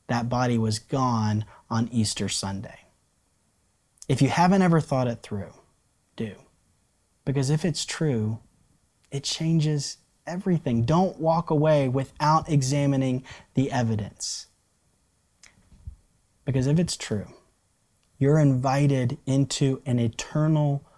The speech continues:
relationship with your Creator. One of the most famous things John ever wrote,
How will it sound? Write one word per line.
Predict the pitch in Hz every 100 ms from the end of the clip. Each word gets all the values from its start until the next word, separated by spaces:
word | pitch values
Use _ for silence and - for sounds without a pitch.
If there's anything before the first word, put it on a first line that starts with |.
| _ -
relationship | 131 123 131 135 - 123 113 - 113 113 -
with | 123 113
your | 110
Creator. | 107 - 101 95 - - _ _ _ _ _ _ _ _ _ _
One | 139
of | 127
the | 127
most | 135 123 -
famous | 151 165 170 -
things | 139 110 104 - - _ _ _ _ _ _ _ -
John | 139 120 120
ever | 127
wrote, | 127 101 95